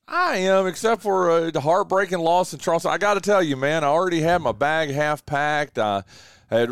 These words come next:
s-, cleared my schedule. I had a bunch of stuff I had to do today. I'd cleared my schedule today, and if our wood duck, we'll get into this in a little bit and give you a little bit of details from that, but if the Wood Ducks had won last night, I already had my ticket squared away. I, dude, I already had my room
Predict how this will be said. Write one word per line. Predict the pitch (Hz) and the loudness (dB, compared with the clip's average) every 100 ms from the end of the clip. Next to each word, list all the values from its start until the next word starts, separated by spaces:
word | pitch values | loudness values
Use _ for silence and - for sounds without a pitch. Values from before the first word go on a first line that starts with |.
| 120 | -4
s-, | - - - _ | -10 -12 -12 _
cleared | - 220 247 233 | -6 -2 0 0
my | 196 170 | 0 0
schedule. | - 185 196 170 | 0 0 2 2
I | 170 165 | 2 2
had | 156 | 2
a | |
bunch | 143 175 | 0 -4
of | 156 | -6
stuff | - 165 147 | -2 0 0
I | 139 | 0
had | 156 139 | 0 0
to | |
do | 131 151 | -2 -4
today. | 139 143 147 | -2 0 2
I'd | 123 104 | 0 -2
cleared | 160 165 147 | -4 -4 -2
my | 123 | -6
schedule | - 147 139 143 143 | -2 -2 0 -2 -2
today, | 127 120 135 135 135 | -2 0 0 0 -4
and | 107 95 _ - - _ | -8 -10 _ -20 -20 _
if | - 117 117 | -6 -2 0
our | 110 | 0
wood | 139 190 156 | 2 0 2
duck, | 180 180 160 | 2 2 2
we'll | 220 | 0
get | 196 139 | -2 -2
into | 131 | -2
this | 127 117 | -2 -4
in | 117 | -4
a | |
little | 131 104 | -4 -2
bit | 104 | -4
and | 101 | -6
give | 101 107 | -8 -6
you | |
a | 101 | -4
little | 101 | -4
bit | 101 | -6
of | 95 | -6
details | 113 110 90 - | -8 -4 -4 -4
from | 95 | -8
that, | 101 | -6
but | 98 95 | -4 -4
if | 98 | -6
the | - | -6
Wood | 110 175 160 | -2 -2 0
Ducks | 175 143 | -2 0
had | 131 | -4
won | 117 151 151 | -2 -4 -2
last | 151 147 - | -2 -2 -4
night, | 139 147 147 - _ _ _ _ | -6 -4 -4 -8 _ _ _ _
I | - | 0
already | 190 180 | 2 4
had | 160 131 | 2 0
my | 101 | -2
ticket | - 185 196 190 - | -2 -2 0 -2 -4
squared | - 180 175 165 | -2 0 0 0
away. | 156 165 165 165 165 160 | 0 0 2 0 0 -2
I, | 123 127 | -2 -2
dude, | 139 170 208 | -2 0 2
I | 160 180 170 | 2 2 4
already | 160 160 143 | 4 2 2
had | 143 131 | 2 2
my | 113 | 0
room | 101 95 131 175 202 202 | -2 0 0 0 -2 -6